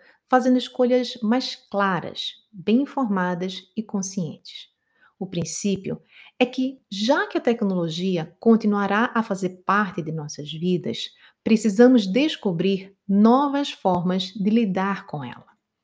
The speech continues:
Inspirada no Jom-, Jomo Manifesto, eu vou te trazer algumas perguntas para você perceber se você está experimentando ou não Jomo,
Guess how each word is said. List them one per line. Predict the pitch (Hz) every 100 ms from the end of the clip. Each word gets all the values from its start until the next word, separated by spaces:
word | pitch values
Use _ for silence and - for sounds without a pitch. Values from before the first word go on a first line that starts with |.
| _ _ _ _ _ -
Inspirada | 233 240 262 277 285
no | 233 202
Jom-, | 180 208 196 - 180
Jomo | 208 214
Manifesto, | 190 175 156 - 196 185 - - _ _ - -
eu | 196
vou | 190 247
te | 254
trazer | - 180 170 185
algumas | 185 180 220 359 349
perguntas | - 254 180 143 - - - - _ _
para | 214
você | 190 190 - 285
perceber | 294 277 - 160 156 175 170 -
se | - 208
você | 214 359 - - 208 185 175
está | 180 - 202
experimentando | 220 - 190 170 151 151 170 165 - _
ou | - 285
não | 294 202 190 214 - _ _ -
Jomo, | 185 156 -